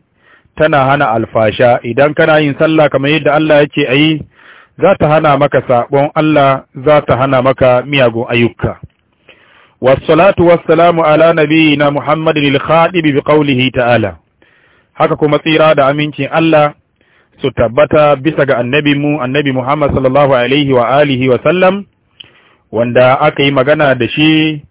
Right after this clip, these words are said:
Allah da kansa yake magana da manzo Allah yake cewa masa, "Wa anzalna ilayka dhikra litubayyana lin-nasi ma nuzila ilayhim."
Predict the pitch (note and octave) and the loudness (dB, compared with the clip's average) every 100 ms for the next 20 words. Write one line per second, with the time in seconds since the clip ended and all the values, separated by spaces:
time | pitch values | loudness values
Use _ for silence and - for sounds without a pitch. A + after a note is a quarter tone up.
0 | _ _ _ _ B2+ C#3+ C#3 B2 A#2+ D3+ | _ _ _ _ -4 0 2 2 0 -2
1 | D3+ D3+ C#3+ C#3 B2 A#2+ C#3+ C#3+ B2 A#2+ | 0 -4 -2 -2 -2 0 0 2 0 -2
2 | A#2 D3 D#3+ D3 C3+ C3 A#2 D3 C3+ D3 | 0 0 2 2 0 -2 -4 0 0 0
3 | C#3+ D3+ D3 C#3 C3+ _ _ - _ - | -2 0 0 0 -6 _ _ -20 _ -2
4 | B2+ B2+ B2+ B2+ F3 D#3 C#3+ C3+ C#3+ D3+ | 2 2 2 0 0 0 0 0 0 0
5 | C#3 A#2+ D3+ - C#3+ C3+ B2+ C3 B2 B2+ | 0 0 -4 -2 0 0 0 -2 -2 0
6 | D3+ C3 B2+ B2+ C#3+ C#3 C3 D#3+ C#3 A#2 | 0 -2 -2 -2 -2 -4 -2 -2 -2 -2
7 | B2 A#2 A2 A#2 G2+ | -2 0 0 0 -4